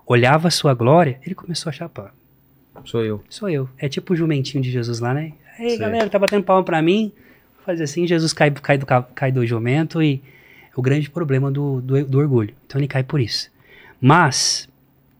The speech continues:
Speaker 1: estudando sobre eles, entrando na doutrina da igreja e na, na história, né, eu tenho uma boa notícia pra dar pra você.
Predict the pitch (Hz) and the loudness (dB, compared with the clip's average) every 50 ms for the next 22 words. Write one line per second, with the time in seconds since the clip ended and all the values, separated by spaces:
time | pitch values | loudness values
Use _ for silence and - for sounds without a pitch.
0 | _ _ _ - 120 - - - 127 123 135 147 151 131 - - 131 120 113 110 | _ _ _ -10 -8 -6 -4 -2 2 4 6 6 6 4 4 0 0 2 2 2
1 | 110 113 123 127 127 113 110 107 - 110 104 113 107 - - 123 131 135 127 120 | 4 6 6 6 4 4 0 -2 -4 -6 -6 -6 -6 -4 0 2 4 4 4 2
2 | 113 117 110 - - 120 110 110 107 104 104 110 117 123 127 123 117 117 113 - | 2 0 -2 -4 -4 -4 -4 -2 -4 -4 -2 0 2 2 2 2 0 -2 -4 -6
3 | - - - - - - - _ _ _ - 117 113 113 117 117 113 113 117 113 | -10 -20 -20 -20 -20 -20 -20 _ _ _ -4 -2 0 0 -2 -2 -2 0 0 0
4 | - - - - 117 123 135 131 120 110 104 104 113 127 151 151 - _ _ _ | -2 -4 -2 0 2 4 4 4 4 2 -2 -4 -4 -4 -4 -4 -8 _ _ _
5 | _ _ - 127 127 - 135 135 131 123 110 127 143 151 139 120 - 123 120 123 | _ _ -8 -8 -2 0 2 4 4 4 2 2 2 2 2 0 0 -2 -6 -6
6 | 123 - 120 113 120 127 131 - 131 127 147 147 - - 104 90 | -4 -4 -2 -2 -2 -2 -2 -2 -6 -6 -4 -6 -6 -6 -6 -8